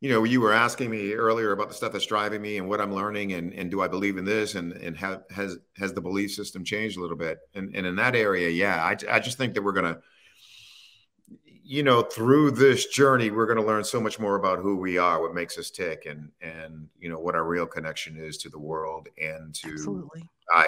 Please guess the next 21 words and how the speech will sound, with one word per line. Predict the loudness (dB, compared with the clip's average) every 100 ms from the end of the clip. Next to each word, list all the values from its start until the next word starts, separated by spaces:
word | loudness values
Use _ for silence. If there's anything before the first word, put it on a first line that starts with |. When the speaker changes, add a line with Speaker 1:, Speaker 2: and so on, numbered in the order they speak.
| 6
Speaker 1:
yeah, | 6 6 6
I'm, | 4 4 4
I'm, | 6 6 4
I'm | 4 4
anxious | 2 0 -4
for | -2
that. | 2 4 2 0 -16 -20 _ -4
I'm | -2 -2 -2
glad | 6 8 8
we | 6 2
get | 4 2
a, | 2 0 -2
a |
season | 0 0 0 -6
three. | -4 0 2 4
I'm | 2 0 -8 -2
overjoyed | -2 0 -2 0 2 0 0
with | -4 -4 -6
the | -8
engagement | -6 0 0 0 -4 -8 -8 -8
of, | -6 -6